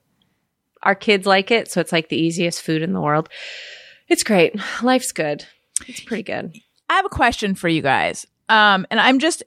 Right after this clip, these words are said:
Speaker 2: if anyone's watching the Patreon, I'm just gonna be messing with my
Speaker 1: <laughs>
Speaker 2: eyeball for this entire show. Don't mind me.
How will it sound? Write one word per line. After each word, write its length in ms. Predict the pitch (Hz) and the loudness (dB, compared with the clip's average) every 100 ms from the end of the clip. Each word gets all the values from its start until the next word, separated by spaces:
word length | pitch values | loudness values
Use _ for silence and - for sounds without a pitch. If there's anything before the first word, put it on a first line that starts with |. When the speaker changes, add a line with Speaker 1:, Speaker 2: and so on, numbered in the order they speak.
| - | -4
Speaker 2:
if 180 | 254 | 2
anyone's 300 | 285 302 320 254 | 2 2 0 2
watching 340 | 247 240 240 | 2 2 0
the 60 | 214 | 0
Patreon, 400 | 208 185 190 160 | -2 -2 0 0
I'm 160 | 180 | 0
just 360 | - 214 - - - | 0 -4 -4 -14 -6
gonna 420 | - 196 185 170 - - 175 | 0 4 4 4 0 -8 -4
be 360 | 185 175 165 151 | 0 0 0 -2
messing 420 | 180 170 - 180 | 0 0 0 -2
with 140 | 165 | 0
my 180 | - 160 | 0 0
Speaker 1:
<laughs> 40 | - | 0
Speaker 2:
eyeball 560 | 139 151 170 165 170 | 0 2 4 6 6
for 200 | 175 185 | 4 0
this 220 | 160 165 - | -2 -2 -2
entire 420 | 165 - 151 160 | -2 0 0 0
show. 320 | - 160 160 | 0 0 0
Don't 260 | 160 156 135 | 0 -2 -2
mind 320 | 139 156 - | -4 -4 -8
me. 200 | - - | -12 -14